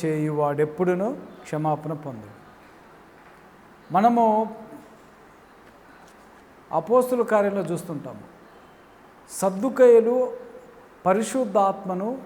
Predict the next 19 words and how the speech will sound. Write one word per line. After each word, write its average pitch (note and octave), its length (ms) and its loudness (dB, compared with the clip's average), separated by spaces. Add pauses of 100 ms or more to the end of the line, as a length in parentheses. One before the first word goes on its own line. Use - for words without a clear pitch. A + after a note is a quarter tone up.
(100)
నమ్మనటువంటి F3 840 0
వారు, C#3 360 -8 (200)
పునరుత్థానము G3+ 1200 -2 (160)
లేదు F#3 680 0
అని E3+ 120 -4
చెప్పేటువంటి D#3 580 -8
వాళ్ళు D3 220 -6
ఉన్నారు. C3 240 -12 (640)
వారెవరనగా A#3 560 4
సద్దుకయ్యులు, G3 560 0
వాళ్ళు E3+ 240 2
ఆత్మను G#3+ 560 0
నమ్మనటువంటి F#3 800 -4
వారు D#3+ 280 -2
అని G3 140 -6
వ్రాయబడింది. D#3+ 500 -6 (800)
వారు D#3 140 -2
నమ్మరు. D#3 420 -4 (2000)
సరే, - 580 2